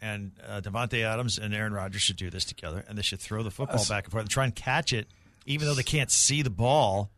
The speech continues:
Speaker 1: Just be the ball in
Speaker 2: Is there
Speaker 1: the
Speaker 2: a
Speaker 1: dark.
Speaker 2: refrigerator? I mean, put water or whatever.
Speaker 1: There's a light bulb in the refrigerator. When you open up the refrigerator, what happens? You can see everything.
Speaker 2: What about in the slot for food? What is, what is it, a sandwich? Or
Speaker 1: Who's
Speaker 2: is it
Speaker 1: driving out into the wilderness to deliver three, uh, mo-,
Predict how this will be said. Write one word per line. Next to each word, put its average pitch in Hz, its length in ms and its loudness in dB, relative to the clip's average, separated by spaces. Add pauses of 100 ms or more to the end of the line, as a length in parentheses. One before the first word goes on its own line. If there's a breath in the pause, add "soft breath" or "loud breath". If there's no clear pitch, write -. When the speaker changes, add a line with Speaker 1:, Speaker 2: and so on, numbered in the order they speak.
(180)
Speaker 1:
Just 98 240 0
be 170 200 4
the 131 100 2
ball 87 420 -2 (480 soft breath)
in 117 40 -2
Speaker 2:
Is 123 40 2
there 127 80 6
Speaker 1:
the 123 60 4
Speaker 2:
a - 20 4
Speaker 1:
dark. 135 160 6
Speaker 2:
refrigerator? 214 640 2 (180)
I 117 60 2
mean, 117 520 2
put 131 120 -2
water 139 400 2
or 214 160 -2
whatever. 139 400 0
Speaker 1:
There's 180 200 4
a 190 40 10
light 196 300 6
bulb 226 200 6
in 190 60 6
the 175 100 2
refrigerator. 202 680 4
When 196 100 6
you 180 100 4
open 202 200 2
up 214 120 2
the 190 80 0
refrigerator, 202 680 4
what 185 120 6
happens? 208 560 2
You 151 100 -4
can 170 140 0
see 220 280 6
everything. 220 480 2 (460)
Speaker 2:
What 160 140 6
about 160 340 8
in 139 140 4
the 131 80 4
slot 190 420 6
for 143 120 0
food? 160 480 2 (100)
What 117 140 2
is, 160 200 0
what 147 140 -2
is 143 160 0
it, 139 60 -4
a - 20 -2
sandwich? 160 560 0
Or 131 140 4
Speaker 1:
Who's 285 160 10
Speaker 2:
is - 40 6
it - 40 2
Speaker 1:
driving 262 320 8
out 254 180 8
into 233 180 4
the 196 80 6
wilderness 233 420 8
to 180 60 0
deliver 202 400 4
three, 226 480 4
uh, 208 160 2
mo-, 214 200 2